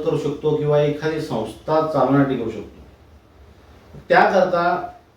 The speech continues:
आपण हे सगळ्यांचं मित्रमंडळ, जो काय मित्रपरिवार आहे, त्यांच्यामार्फत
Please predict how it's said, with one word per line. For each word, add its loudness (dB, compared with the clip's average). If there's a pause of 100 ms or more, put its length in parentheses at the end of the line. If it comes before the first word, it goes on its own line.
(320)
आपण 2 (160)
हे 0
सगळ्यांचं 0 (240)
मित्रमंडळ, 2 (2250)
जो 4
काय 4
मित्रपरिवार 4
आहे, 0 (1120)
त्यांच्यामार्फत 4